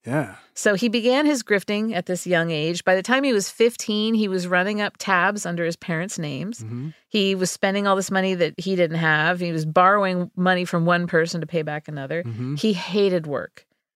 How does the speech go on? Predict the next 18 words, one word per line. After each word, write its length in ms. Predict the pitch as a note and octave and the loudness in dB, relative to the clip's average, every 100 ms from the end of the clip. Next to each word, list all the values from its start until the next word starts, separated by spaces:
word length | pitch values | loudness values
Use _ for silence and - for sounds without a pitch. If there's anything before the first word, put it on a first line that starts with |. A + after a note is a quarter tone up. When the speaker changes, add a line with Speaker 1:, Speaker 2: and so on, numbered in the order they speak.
| _ | _
Speaker 2:
He 120 | - F#3 | -4 0
was 180 | D#3+ | 0
vain. 580 | D3 E3 F#3+ F#3+ F#3 F#3 | 0 2 2 4 2 2
He 180 | F3+ D#3+ | 0 0
was 160 | D3 C#3+ | -2 -6
greedy. 760 | E3 F3 F#3 F#3 F#3 F3+ F3+ - _ _ _ | -4 0 2 2 2 2 -2 -6 _ _ _
His 200 | F#3 E3+ | -2 -2
father 720 | - - B3+ F#4 B3+ F3+ E3 - _ - | -2 4 4 6 4 4 2 -4 _ -8
was 120 | F3 | -2
sort 140 | G3 | 2
of 60 | F3 | 2
the 80 | D#3+ | 2
opposite. 360 | D#3 D3+ D#3 D#3 | -4 -6 -6 -6
His 120 | E3+ | -2
father 260 | - G#3 A3+ | 2 4 4
was 140 | F#3 | 2
a 60 | E3 | 2
reverend, 640 | D3+ C3+ B2+ B2+ F#3 A3 | 2 2 2 -4 -4 -6